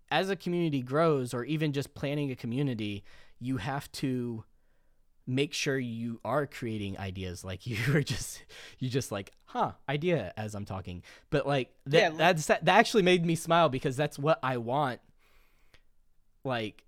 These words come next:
Speaker 1: to see. Like, that's why I have my community for Unconventional Geek, is for people who listen to the podcast or people who come to the website and see things. I want them to discuss them. I want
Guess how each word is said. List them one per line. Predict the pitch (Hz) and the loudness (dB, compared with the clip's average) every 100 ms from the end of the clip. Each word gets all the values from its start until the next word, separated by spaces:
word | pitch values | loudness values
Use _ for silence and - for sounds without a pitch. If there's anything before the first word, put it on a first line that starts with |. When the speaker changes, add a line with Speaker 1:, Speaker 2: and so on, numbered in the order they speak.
| - | -10
Speaker 1:
to | - | -6
see. | 139 - 135 107 87 | -6 -6 -4 -6 -8
Like, | 120 113 135 | -8 -6 -2
that's | 139 160 | -2 2
why | 135 | 2
I | 120 | 2
have | 120 139 | 0 0
my | 127 113 | -2 -4
community | 117 110 107 | -4 -4 -4
for | 101 113 104 | -6 -8 -6
Unconventional | 110 110 107 107 107 98 | -8 -8 -8 -8 -8 -8
Geek, | 107 104 | -10 -10
is | 107 | -10
for | - | -10
people | 98 110 110 | -8 -8 -6
who | 110 | -6
listen | 104 107 107 | -6 -6 -6
to | 113 | -8
the | 107 | -8
podcast | 117 107 - 101 - | -8 -8 -10 -10 -10
or | |
people | 101 107 110 | -12 -8 -8
who | 104 | -8
come | 113 107 | -10 -10
to | 104 | -10
the | 101 | -8
website | 101 - 101 85 | -10 -8 -10 -10
and | 95 - | -16 -16
see | - 131 127 | -8 -6 -4
things. | 113 101 95 98 - - - - | -4 -6 -8 -12 -18 -20 -20 -6
I | 127 | -4
want | 131 | -4
them | 127 120 | -4 -8
to | 104 | -8
discuss | 107 - 123 117 | -10 -6 -6 -6
them. | - 104 | -8 -8
I | |
want | 110 | -8